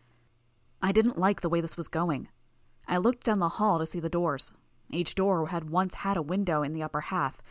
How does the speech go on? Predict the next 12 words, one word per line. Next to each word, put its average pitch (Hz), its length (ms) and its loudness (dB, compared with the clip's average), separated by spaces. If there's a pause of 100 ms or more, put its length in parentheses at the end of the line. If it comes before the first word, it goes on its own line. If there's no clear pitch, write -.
(520)
but 175 80 -4
there 185 100 4
were 190 180 2
only 254 280 4
slivers 180 520 -2
left, 165 480 -4 (300)
the 175 60 -4
rest 170 200 2
scattered 180 360 -2
over 151 160 -4
the 151 80 -6
floor. 175 480 0